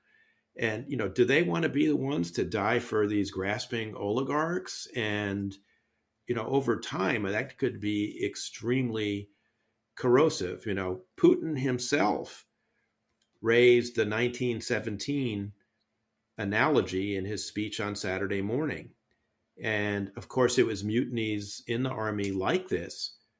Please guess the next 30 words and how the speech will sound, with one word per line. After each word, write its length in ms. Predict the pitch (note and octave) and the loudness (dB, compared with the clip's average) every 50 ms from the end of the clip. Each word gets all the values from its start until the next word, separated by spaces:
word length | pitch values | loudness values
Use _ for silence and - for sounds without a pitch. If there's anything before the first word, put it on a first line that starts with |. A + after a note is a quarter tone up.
| _ _ - | _ _ -4
that 200 | - A2 A#2 B2+ | -4 -4 -2 0
led 240 | A#2+ A2+ A2 G#2+ G2 | 0 0 0 -2 -2
ultimately 440 | G#2 G#2 G#2 - G#2+ G2+ G2 G2+ G2 | -2 -4 -4 -4 -6 -4 -4 -4 -4
to 100 | G2 G#2 | -4 -6
the 100 | G#2 G#2 | -8 -6
collapse 520 | - - C3 B2 C3+ F3 F#3+ F#3 - - | -2 0 2 2 4 2 2 0 -2 -2
of 140 | A#2+ G2+ F2+ | -2 -2 0
the 120 | A2 G2+ | 0 0
Russian 400 | F#2 G2 F#2+ G2 - - G#2 F2+ | 0 0 -2 -4 -4 -4 -6 -6
army 540 | F2 F2 F#2+ F#2+ F2+ F2+ F#2 A2 B2 B2+ B2 _ _ _ _ _ _ _ _ _ _ - | -6 -6 -6 -6 -6 -4 -4 -6 -6 -8 -12 _ _ _ _ _ _ _ _ _ _ -10
and 140 | G#2+ G2 G2 | -8 -6 -4
everything 480 | G#2 G2 G2+ G#2 F#2+ - G2+ F#2+ F2 F2 | -4 -4 -4 -4 -6 -4 -4 -4 -4 -6
that 140 | F#2+ - | -8 -10
followed. 540 | - - C#3 C#3+ D3 B2+ F#2 F#2 F2+ - - - _ _ _ _ _ _ _ _ _ _ _ - | -8 -4 -2 0 0 0 -2 -4 -6 -12 -16 -20 _ _ _ _ _ _ _ _ _ _ _ -2
We 160 | C#3+ C3+ C3 | 0 0 2
have 180 | D3+ D3+ C3 | 2 0 2
other 240 | C#3+ E3+ - D#3+ C#3+ | 2 2 4 4 4
examples. 600 | B2 A2+ F#2+ G2+ A#2+ B2+ C#3 C3+ A2 F#2+ F#2 F#2 | 4 4 2 2 0 0 0 0 -2 -2 -2 0
We 100 | A2 A#2 | -2 -2
were 120 | G#2+ G2+ F#2 | -2 -2 -4
talking 380 | - A#2+ G#2 G2 G2 A2 G#2 | -4 -4 -4 -4 -4 -4 -6
in 160 | G2 F#2+ F#2+ | -4 -4 -4
the 60 | F#2 F2+ | -4 -6
green 260 | F2+ G2+ A2+ B2 B2 | -4 -2 -2 -2 0
room 160 | G#2+ G2+ F#2+ | -2 -2 -4
before 280 | F2 F2+ - A#2 A2 G#2 | -6 -8 -6 -2 -2 0
we 160 | G2 G2 F#2+ | 0 0 -2
came 300 | - - - F#2 F2 G#2+ | -4 -8 -8 -8 -6 -6
on 400 | C3+ D#3 C3+ G#2+ G2 F#2 G2 G#2 - - - - - - - - _ _ _ _ _ - - | -6 -4 -4 -4 -4 -4 -6 -8 -10 -18 -20 -20 -20 -20 -20 -20 _ _ _ _ _ -10 -8
about 520 | A2+ G2 G2 G#2+ G2+ G2 F#2+ F#2+ F#2 F2+ | -6 -4 -2 0 0 0 0 -2 -4 -6